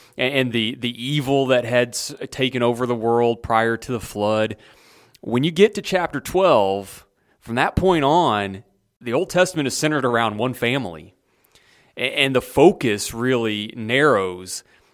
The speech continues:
at that point in the Old Testament as Abraham, who will be the father of the Jewish nation, i-, is really focused in on the promises that, that so famously God made to him in chapter twelve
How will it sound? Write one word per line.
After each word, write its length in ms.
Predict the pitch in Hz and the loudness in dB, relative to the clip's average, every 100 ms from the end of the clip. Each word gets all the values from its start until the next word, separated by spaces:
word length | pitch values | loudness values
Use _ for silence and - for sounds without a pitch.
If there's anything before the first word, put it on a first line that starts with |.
| - | -10
at 120 | 110 | -4
that 240 | 131 127 - | 2 2 0
point 440 | 123 120 110 101 | -4 -2 -2 -4
in 120 | - | -6
the 80 | 110 | -4
Old 160 | 110 104 | -4 -2
Testament 540 | - 143 - 107 107 | 2 2 0 -6 -4
as 220 | 113 107 - | -4 -4 -2
Abraham, 840 | 127 165 151 117 95 101 101 107 | 0 0 2 2 0 -4 -4 -4
who 160 | 98 123 | -4 -2
will 160 | 113 | -2
be 300 | 107 117 123 | -2 -2 0
the 180 | 120 110 | -2 -6
father 580 | - 110 123 143 110 110 | -6 0 2 4 2 0
of 260 | 113 110 107 | 0 -2 -6
the 60 | |
Jewish 420 | 95 113 107 104 | -8 -6 -6 -6
nation, 540 | 113 143 165 - 92 101 - - _ _ _ - - | -4 -2 -2 -4 -8 -10 -16 -20 _ _ _ -12 -4
i-, 40 | |
is 360 | 139 160 135 123 | -2 0 -2 0
really 240 | 143 143 | 0 0
focused 420 | 131 139 120 - | 2 0 0 -6
in 160 | 113 110 | -4 -2
on 240 | 104 113 123 | 0 0 0
the 60 | |
promises 840 | - 117 127 143 131 139 131 123 - - - _ | -2 2 4 4 0 0 -2 -4 -10 -20 -20 _
that, 360 | 113 113 113 120 | -2 2 2 2
that 180 | 117 120 | -2 -4
so 260 | - 131 | -2 0
famously 560 | - 117 120 117 117 113 | 2 0 -2 -2 -4 -4
God 300 | 107 107 104 | 0 0 0
made 280 | 101 117 113 | -2 -2 -2
to 80 | 104 | -2
him 380 | 113 110 110 | -2 -2 -2
in 240 | 117 120 104 | -4 -6 -8
chapter 380 | 110 107 - 101 | -2 -2 -2 -8
twelve 560 | - 107 110 110 104 | -4 0 2 2 0